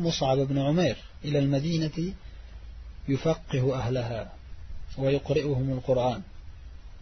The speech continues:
Shu o'n ikkita ansoriylar ana shu birinchi Aqaba bay'atida Rasululloh sollallohu alayhi vasallamga bay'at berib bo'lib, vatanlariga qaytib ketishayotganda, Rasululloh sollallohu alayhi vasallam ular bilan birga Mus'ab ibn Umayrni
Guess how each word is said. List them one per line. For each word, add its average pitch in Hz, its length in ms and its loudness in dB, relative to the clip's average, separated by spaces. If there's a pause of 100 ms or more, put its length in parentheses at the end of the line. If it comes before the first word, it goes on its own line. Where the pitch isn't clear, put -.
(460)
Shu - 180 2
o'n 170 220 6
ikkita 165 360 8
ansoriylar 147 720 6 (240)
ana 139 180 0
shu 156 160 0 (220)
birinchi 143 520 0
Aqaba 147 320 2
bay'atida 139 500 2 (840)
Rasululloh 147 420 4
sollallohu 135 80 -2
alayhi - 100 -4
vasallamga 143 340 2
bay'at 143 320 4
berib 156 280 4
bo'lib, 151 240 6 (220)
vatanlariga 143 560 4
qaytib 151 240 -2
ketishayotganda, 135 1000 -2
Rasululloh 147 440 2
sollallohu 135 160 -4
alayhi 131 120 -2
vasallam 147 180 2
ular 143 200 4
bilan 139 220 2
birga 135 260 2
Mus'ab 147 380 4
ibn 170 160 6
Umayrni 165 560 6